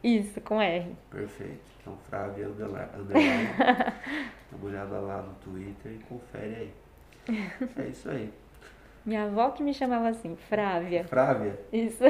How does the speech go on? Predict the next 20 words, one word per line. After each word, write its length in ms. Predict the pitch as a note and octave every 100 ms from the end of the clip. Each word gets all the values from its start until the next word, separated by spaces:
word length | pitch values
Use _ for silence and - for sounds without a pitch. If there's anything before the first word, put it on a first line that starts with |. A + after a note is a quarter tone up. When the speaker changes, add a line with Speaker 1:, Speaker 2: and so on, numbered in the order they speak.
| B3+ G3+ - - B3 C#4+ - - E4+ D#4
Speaker 2:
Meu 220 | A2 A2
avô 220 | G2+ G2+
chamava 340 | A2 A2+ A2+ A#2
meu 120 | A#2
irmão 220 | A2+ A2+
de 80 | A#2
Muranga. 580 | A#2 B2+ G#2+ G#2 G#2 G2 - - - -
Speaker 1:
Muranga? 760 | A#3 B3+ G#3 A#3+ F4 C#4 G3 G3
Speaker 2:
É. 180 | - B2 - - -
Speaker 1:
Por 180 | D4 F4+
quê? 180 | - A4 B3+ A3+
Speaker 2:
Curiosidade. 640 | - A2 A2 G#2 G#2 - - - C#3 D3+ B2+ - -
Porque 200 | B2 C3
o 60 |
nome 200 | C3 C3
do 60 | C3+
meu 120 | C3+
irmão 160 | B2+ C3+
é 80 |
Vôlei. 640 | C3+ G#2+ A#2 C3 A2+ G#2